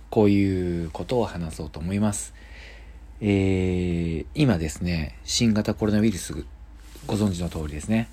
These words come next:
まあ、もう改めて前置きで言う必要もないほど感染拡大広がってまして、僕の住む広島もですね、中国地方はやっ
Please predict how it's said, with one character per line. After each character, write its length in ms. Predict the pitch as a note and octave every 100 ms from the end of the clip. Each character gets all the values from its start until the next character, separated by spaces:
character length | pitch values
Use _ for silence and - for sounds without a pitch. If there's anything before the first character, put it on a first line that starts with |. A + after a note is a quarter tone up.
| - - - -
ま 120 | - F3+
あ、 20 |
も 320 | F#3+ F3+ -
う 120 | -
改 120 | D#3 D#3+
め 140 | A2
て 180 | - D2+
前 240 | F2+ G2+ A2+
置 100 | A2+
き 80 | A2
で 80 |
言 160 | G#2+ A2+
う 40 | A2
必 260 | - -
要 80 | C#3
も 120 | B2
な 120 | A#2+
い 60 | E3
ほ 120 | G2
ど 200 | D2+ A1+ - - - - - - - -
感 200 | A2+ G#2
染 160 | G#2
拡 200 | F2 -
大 240 | E2 D2+ - - - - - -
広 260 | - G2+ F#2+
が 80 |
っ 60 | F#2
て 180 | - F#2+
ま 160 | F2+
し 120 | E2+ -
て、 300 | C#3+ C#3+ - - -
僕 260 | A2+ -
の 140 | C3+ C3
住 200 | - C3+
む 60 |
広 260 | F2+ G#2+ A#2
島 220 | B2+ B2+
も 120 | C3
で 100 | G#2
す 100 | E2+
ね、 280 | G#2 G#2+ D2+ - - - - - - - -
中 340 | - E3+ E3+
国 280 | E3+ D#3+ F3+
地 180 | - F3+
方 360 | - B2+ G#2+ F#2+
は 520 | F#2 F2 F2 D#2+ D#2+
や 140 |
っ 20 | F2+